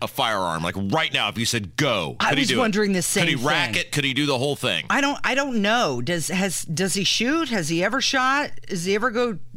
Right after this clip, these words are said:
Speaker 2: target practice?
Speaker 1: Well, and, and I'm not saying this to try to imply he's not pro Second Amendment. I think he, he governed as a president that he is. I'm just saying he would have no need because he always has
Speaker 2: Somebody else's.
Speaker 1: a large group of
Speaker 2: Yeah.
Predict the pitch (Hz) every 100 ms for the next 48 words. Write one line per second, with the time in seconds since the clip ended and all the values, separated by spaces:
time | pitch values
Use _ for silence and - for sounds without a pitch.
0 | 160 147 202 233 240 247 285 277 202 196
1 | 202 208 202 226 226 - 196 175 160 -
2 | 165 160 135 147 120 110 147 143 - -
3 | 143 139 131 123 117 - 139 120 110 135
4 | 117 101 110 - 110 107 92 104 - 110
5 | 107 85 104 107 127 110 127 113 117 107
6 | - - 120 98 104 98 95 120 120 90
7 | - - - - - - - - 143 131
8 | 143 131 127 120 120 131 123 120 151 120
9 | 107 120 107 127 - 135 139 131 101 113
10 | 104 98 98 - - 269 277 294 320 -
11 | 175 147 - 131 123 127 131 131 104 113
12 | 120 117 - 117 110 107 262 156